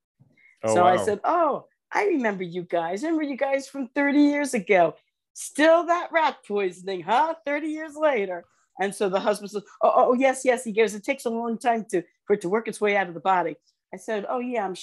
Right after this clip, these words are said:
Speaker 2: sure." I said, "Well, I don't have any money on me," but I said, um, I took out a pencil and paper. I said, "Here," I said, um,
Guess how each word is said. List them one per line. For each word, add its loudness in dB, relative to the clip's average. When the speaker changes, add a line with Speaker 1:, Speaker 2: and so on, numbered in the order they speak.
Speaker 2:
sure." -2
I -2
said, -2
"Well, 4
I 2
don't -4
have -6
any -4
money -2
on -4
me," -2
but -2
I -2
said, -2
um, 0
I -6
took -6
out 0
a 0
pencil -4
and -8
paper. -6
I -4
said, -2
"Here," 4
I 0
said, -4
um, 2